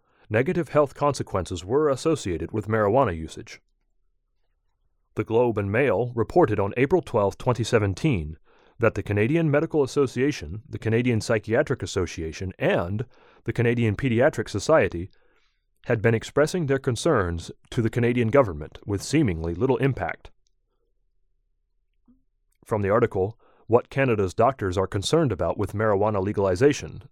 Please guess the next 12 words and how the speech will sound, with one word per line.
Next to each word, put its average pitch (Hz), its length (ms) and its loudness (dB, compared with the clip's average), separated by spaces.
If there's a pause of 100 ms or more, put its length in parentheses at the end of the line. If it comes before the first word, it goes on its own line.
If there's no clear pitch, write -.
the 101 80 -4
globe 117 260 4
and 117 140 0
mail 92 260 0
dot 95 220 0
com. 87 340 0 (2000)
They 117 120 0
are 113 120 4
especially 139 520 0
concerned 131 520 0
about 98 240 0
users 143 500 -2